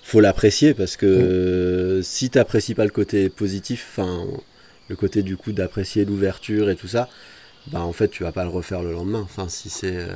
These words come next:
Speaker 2: Non, mais c'est clair.
Speaker 1: c'est, du coup, s'il y a pas, euh, ce truc-là pour contrebalancer la brûlure dans les cuisses, <laughs> ça
Speaker 2: Ah, c'est,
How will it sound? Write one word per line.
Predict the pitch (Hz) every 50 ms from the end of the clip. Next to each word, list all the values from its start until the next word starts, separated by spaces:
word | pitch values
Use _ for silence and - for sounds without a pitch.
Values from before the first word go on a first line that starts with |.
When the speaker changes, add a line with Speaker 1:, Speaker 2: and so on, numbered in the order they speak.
| - - -
Speaker 2:
Non, | 156
mais | 131 107
c'est | 92 110
clair. | - 190 180 143 98 - - - - -
Speaker 1:
c'est, | - - 98 90 87 87 85 85 90 90 90 87
du | 87 92 -
coup, | - 110 104
s'il | - - - 101
y | 95
a | 85
pas, | 80 - - 107 107 107 107
euh, | 98 92 87 87 87
ce | - - -
truc-là | 113 - - 120 107 - 120 117
pour | 107 - 104 -
contrebalancer | - 110 98 - - 101 98 98 95 98 101 101 - - - 110 107
la | 101 90 87 90 87 87 87 87
brûlure | 90 87 90 92 92 92 92 95 95
dans | 90 87
les | 87 85 87
cuisses, | - - 120 - - - - - - - - -
<laughs> | - - - - - -
ça | - - 120 - - - 165 - - - 254 233 208 - - - 233 220
Speaker 2:
Ah, | 143
c'est, | 131 - - 160